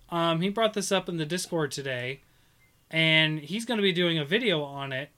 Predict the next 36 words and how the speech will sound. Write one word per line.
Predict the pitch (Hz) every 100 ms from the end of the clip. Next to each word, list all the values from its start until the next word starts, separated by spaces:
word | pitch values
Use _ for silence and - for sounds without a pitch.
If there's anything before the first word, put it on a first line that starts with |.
| _
Uh, | 151 143 143
and, | 139 139 139 143
and, | 151 139 139 139
um, | 135 139 131 127 123 123 - _ _ _ _ - -
Toaster | 254 311 - 190
and | 170
I | 156
got | 151 151
into | 156 151 156
it |
a | 151
little | 156
bit | 147 143
over | 139 135
this, | 131 147 -
and | 165 165 _ _
it's | 202 196
something | 302 311 202
I've | 190 190
always | 185 175
felt | 185 175
very | 165 143
strongly | - 190 208 170
about, | 139 135 139
and | 156
I | 185
guess | 196 247 214
I'll |
just | 190 -
ask | 185 160
you | 170 196
guys, | 180 139 135 - - _ - _ _ _ _
uh, | 170 160 147 147
if | 147 180
you |
guys | 180 170 147